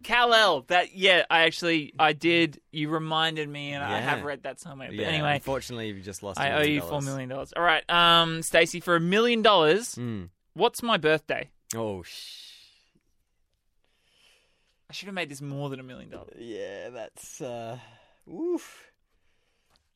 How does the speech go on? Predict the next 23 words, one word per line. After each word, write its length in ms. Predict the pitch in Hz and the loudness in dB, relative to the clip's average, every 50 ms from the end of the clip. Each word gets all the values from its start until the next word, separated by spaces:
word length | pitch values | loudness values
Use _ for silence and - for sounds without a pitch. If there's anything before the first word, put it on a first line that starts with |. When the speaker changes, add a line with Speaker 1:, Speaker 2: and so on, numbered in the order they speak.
| _ - | _ -6
Speaker 2:
I'm 460 | 135 160 180 220 233 254 240 226 208 | -4 -4 -4 -6 -8 -10 -10 -10 -8
gonna 160 | 180 165 143 | -8 -8 -8
say, 360 | - - 143 123 120 117 117 | -6 -4 -2 -2 -2 -2 -2
I 160 | - 113 139 | -4 -4 -4
know 140 | 156 165 175 | -4 -4 -4
it's 180 | 180 151 - - | -6 -6 -8 -6
later 380 | 135 131 123 120 110 110 104 | -4 -2 -2 -2 -2 -4 -6
in 100 | 101 98 | -6 -6
the 60 | 92 90 | -8 -10
year. 320 | 85 82 - - - 113 _ _ _ _ _ _ _ _ _ _ _ _ _ _ _ _ _ 285 349 _ _ _ _ - - - | -12 -14 -16 -18 -18 -20 _ _ _ _ _ _ _ _ _ _ _ _ _ _ _ _ _ _ _ _ _ _ _ -20 -12 -10
And 460 | 110 110 110 107 107 107 107 107 - | -8 -6 -6 -6 -6 -8 -10 -10 -10
it's 560 | - 107 107 104 101 92 - - - - - - - | -8 -8 -6 -6 -6 -8 -8 -10 -8 -8 -10 -12 -12
in 480 | - 120 120 113 104 104 104 104 101 101 - _ _ _ _ _ _ _ | -12 -10 -10 -8 -8 -8 -8 -10 -12 -14 -16 _ _ _ _ _ _ _
November. 640 | - 95 101 95 95 87 87 71 73 - - - - _ _ _ _ _ _ _ _ _ _ _ _ - | -14 -12 -10 -10 -10 -10 -12 -14 -14 -16 -18 -20 -20 _ _ _ _ _ _ _ _ _ _ _ _ -14
Speaker 1:
Gonna 140 | - 139 147 | -14 -12 -8
need 180 | 160 170 185 | -6 -6 -2
an 60 | 190 214 | 0 0
answer. 380 | 226 240 214 - 190 196 190 - _ _ _ _ _ - _ _ _ _ _ _ _ _ _ _ _ _ _ - | 0 0 2 0 0 0 0 -4 _ _ _ _ _ -20 _ _ _ _ _ _ _ _ _ _ _ _ _ -20
Speaker 2:
It's 260 | 98 101 110 110 - | -20 -16 -16 -12 -10
November 460 | 113 107 107 104 104 110 107 104 110 | -8 -8 -8 -8 -8 -8 -8 -8 -8
twenty. 240 | - - - 95 165 | -10 -10 -4 0 2
Speaker 1:
But 280 | 165 160 156 131 - - _ _ _ _ _ _ - | 4 4 2 0 -2 -8 _ _ _ _ _ _ -6
incorrect. 920 | 170 165 165 - 156 147 127 113 - - - - - - - - - - | -6 -4 -2 0 0 0 0 -2 -6 -12 -14 -14 -12 -12 -12 -14 -16 -20